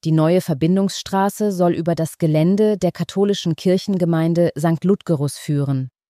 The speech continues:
Das Projekt ist seit rund vierzig Jahren ein Thema, jetzt wird es konkreter. Im April will die Stadt nicht nur erneut in den Austausch mit der Kirche gehen,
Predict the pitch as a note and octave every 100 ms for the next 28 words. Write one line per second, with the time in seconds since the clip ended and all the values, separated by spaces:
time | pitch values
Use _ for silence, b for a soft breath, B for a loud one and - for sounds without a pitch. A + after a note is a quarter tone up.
0 | _ - A#3 - - F#3+ A3 - - F#3
1 | - F3+ F3 - E3 - G3+ - G#3+ -
2 | F3 F3+ F#3 - D3+ - F3 E3 C3+ B2+
3 | - C#3+ F3 - - D#3 E3+ E3 - D#3+
4 | - D#3 - C3 B2+ _ _ _ F3+ F#3
5 | - - G#3+ B3 A3 F#3 F3 F3 - F#3+
6 | - G3 - G#3 G3+ D#3 D#3+ E3 G#3 -
7 | D#3 D3 D3 F3+ - F3 E3+ E3 D#3 D#3
8 | - E3+ - D3 E3 F3+ A3+